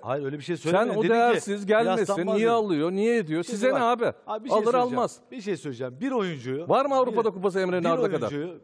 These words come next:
Speaker 1: bak bir oyuncuyu transfer etmek için
Speaker 2: Futbolcuklarını konuşmuyoruz ki biz.
Speaker 1: bir oyuncuyu transfer etmek için bazı şartlar vardır.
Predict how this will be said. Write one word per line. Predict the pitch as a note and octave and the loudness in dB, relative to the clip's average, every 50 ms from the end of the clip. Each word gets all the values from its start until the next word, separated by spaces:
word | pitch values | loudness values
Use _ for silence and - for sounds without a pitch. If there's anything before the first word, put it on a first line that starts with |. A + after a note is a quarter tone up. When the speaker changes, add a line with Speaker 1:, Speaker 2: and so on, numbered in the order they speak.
| - | -12
Speaker 1:
bak | C3+ B2 A2+ A#2+ D3+ | -10 -10 -10 -12 -10
bir | G#3 A3+ | -8 -6
oyuncuyu | G#3 F3 D3+ C3+ B2 A2 A#2+ D3 F3+ F3 - | -6 -6 -6 -8 -10 -10 -10 -10 -10 -10 -10
transfer | E3 E3+ F3 E3 - - F3 | -8 -8 -8 -8 -8 -8 -8
etmek | D3 C3 - - | -8 -10 -10 -8
için | A2 D#3 | -8 -8
Speaker 2:
Futbolcuklarını | D3 - F#3 F#3+ F3+ F3+ - G#3 G3+ F#3 | -2 0 0 0 0 -2 -2 -2 -2 -2
konuşmuyoruz | G#3+ G#3+ A3+ A3+ - - E4+ C#4+ - | -4 -4 -6 -6 -8 -8 -10 -8 -8
ki | - G#3+ | -10 -10
biz. | D3 G#2+ - _ _ _ - | -10 -10 -12 _ _ _ -12
Speaker 1:
bir | E3 A3 | -8 -6
oyuncuyu | A3 G#3 F3 D#3 C#3 A#2 A#2 D3 D3 | -6 -4 -6 -6 -8 -10 -12 -12 -10
transfer | - D#3+ E3 E3 D#3 - D#3 D3+ | -8 -6 -6 -6 -8 -8 -10 -10
etmek | D#3 D#3 - - F3 C#3 A2 | -8 -10 -10 -12 -12 -14 -14
için | G2+ - D#3+ F3 F3+ D#3+ | -14 -16 -16 -12 -4 -2
bazı | D#3+ D#3+ D#3 D3 B2+ | 0 0 -2 -2 -6
şartlar | - C#3+ C3+ - - C#3 B2+ | -6 -6 -6 -4 -4 -4 -4
vardır. | A#2 G#2 F2+ D#2+ - - | -4 -6 -8 -12 -14 -20